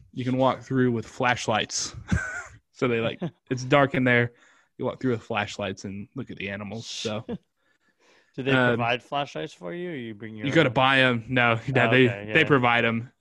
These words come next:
Speaker 1: I think you just borrow 'em and put 'em back. But that is kind of the whole event there. So what I would do to fix this event,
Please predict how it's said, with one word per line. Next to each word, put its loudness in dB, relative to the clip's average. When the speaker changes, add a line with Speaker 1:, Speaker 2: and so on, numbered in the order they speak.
Speaker 1:
I -2
think 0
you 0
just -2
borrow -2
'em -6
and -8
put -8
'em -8
back. -6
But -10
that 2
is 4
kind 2
of 2
the 4
whole 2
event 0
there. -4
So 2
what 2
I 4
would 6
do 8
to 4
fix 2
this 4
event, 0